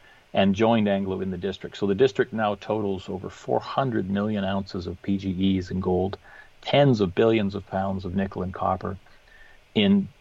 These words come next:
big sulfide nickel deposits that are tens, hundreds of meters thick. So we're essentially bringing Platreef to Montana, and we're in the correct location,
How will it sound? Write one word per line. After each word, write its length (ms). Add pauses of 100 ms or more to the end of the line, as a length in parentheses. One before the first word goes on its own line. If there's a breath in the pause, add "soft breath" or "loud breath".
(120)
big 300
sulfide 600
nickel 280
deposits 680
that 120
are 100
tens, 640 (140)
hundreds 320
of 100
meters 440 (200)
thick. 340 (920 soft breath)
So 380
we're 140
essentially 520
bringing 360
Platreef 520 (320)
to 80
Montana, 560 (280)
and 380
we're 220
in 120
the 100
correct 360
location, 680